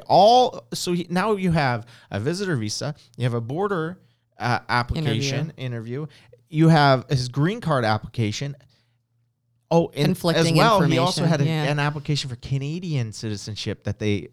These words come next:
Speaker 1: also brought in. So he had, f-, it came out five different applications that they were able to draw from and find all the discrepancies throughout these applications. Now, in the end, that was not the issue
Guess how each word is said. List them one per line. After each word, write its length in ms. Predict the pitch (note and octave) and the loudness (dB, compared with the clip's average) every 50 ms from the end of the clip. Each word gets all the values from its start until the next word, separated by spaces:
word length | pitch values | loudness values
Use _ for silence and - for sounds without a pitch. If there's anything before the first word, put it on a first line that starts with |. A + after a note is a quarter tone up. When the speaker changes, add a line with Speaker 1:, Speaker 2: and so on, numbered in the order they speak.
| _ _ | _ _
Speaker 1:
also 400 | - A2 D3 F#3+ - - - A2 | -4 -4 -2 -2 -4 -4 -6 -4
brought 280 | F#2 G#2 F2+ F2+ D#2 - | -2 -2 -2 -2 -2 -6
in. 140 | C2 C2 - - _ _ _ _ - - | -10 -14 -16 -20 _ _ _ _ -20 -10
So 300 | - - F3+ D#3+ D3 C#3+ - - - _ | -2 0 2 2 2 0 -4 -14 -20 _
he 320 | - E3 E3 F#3+ A3+ A#3 | -6 -4 -2 0 0 0
had, 300 | A3+ G3 F3+ C3 B2 - | 0 0 0 -2 -2 -4
f-, 300 | - - - - - _ _ _ | -6 -12 -20 -20 -20 _ _ _
it 320 | - D3+ D#3 - - - | -4 -4 -4 -4 -8 -10
came 200 | - - F3+ F3 | -8 -6 -4 -2
out 240 | F3 E3 C#3+ - - C3+ - - | -2 -4 -4 -6 -8 -14 -18 -18
five 640 | - - - D#3+ C3+ C#3+ C#3+ F3+ G#3 A3 A3 F3+ | -16 -6 -2 0 2 2 4 4 4 2 2 0
different 360 | D3 D#3 D3+ - - E3 E3 C#3+ | 0 0 -2 -2 -4 -6 -4 -2
applications 760 | A#2 A#2 C3+ - E3+ D3 - - G2+ F#2 - - B2+ B2 A2 | -2 -2 -2 -4 -8 -8 -6 -6 -4 -4 -4 -6 -6 -8 -8
that 120 | A#2 G#2+ - | -10 -8 -6
they 140 | A#2+ A2+ | -4 -4
were 200 | C3 C3+ C#3 C#3 C#3 | -2 -2 0 2 2
able 200 | C3+ C3+ C3 D3+ | 2 2 0 -2
to 100 | F#3 G3+ | -2 -4
draw 280 | G3 E3+ C3 B2 E2+ E2 | -2 -2 -2 -2 -4 -6
from 400 | - - - E2 F#2+ C3 D3 C#3+ - _ _ _ _ _ _ _ _ _ _ _ | -8 -10 -12 -10 -10 -10 -10 -12 -14 _ _ _ _ _ _ _ _ _ _ _
and 160 | - C#3 C#3 | -4 -4 -4
find 300 | C#3 - D3+ C#3+ C3+ B2+ - - | -2 0 0 0 0 -2 -2 0
all 240 | B2+ C3+ C#3+ E3 F3 | 0 2 2 2 0
the 100 | E3+ F#3+ | -2 -4
discrepancies 920 | E3+ F3+ E3+ - - F3+ E3+ E3+ - D3 C3 - - C3 G#2 - - - - | -6 -8 -8 -8 -6 -8 -8 -8 -8 -10 -10 -8 -10 -8 -8 -8 -6 -8 -8
throughout 320 | A2 G2 F2 F2 E2 - | -6 -6 -6 -6 -6 -8
these 140 | A2 G2+ G#2 | -10 -10 -8
applications. 680 | G2 G2+ - - - - F#3+ D#3+ - A#2 F#2 D#2 - - - - - _ | -8 -8 -8 -10 -10 -8 -8 -8 -8 -10 -12 -14 -16 -20 -20 -20 -16 _
Now, 300 | E3+ F3+ F3 C#3 - - - - - _ | -6 -4 -2 -4 -4 -6 -12 -20 -20 _
in 140 | - D3+ D#3 | -6 -4 -2
the 140 | D#3+ F3+ G#3+ | -2 -2 -2
end, 240 | A#3 A3 F#3 C3+ A#2 | -2 -2 -4 -2 0
that 280 | C#3+ C#3 C#3+ C#3+ C#3 - | 2 4 4 4 2 2
was 200 | F3 F#3+ D#3 D3 | 0 0 0 0
not 260 | C3 G#2+ F#2 F2+ - | 0 0 0 -2 -4
the 180 | A#2+ A2 C#3 D#3+ | -4 -2 0 0
issue 280 | D#3+ - - - G2+ | 0 0 -2 -4 -6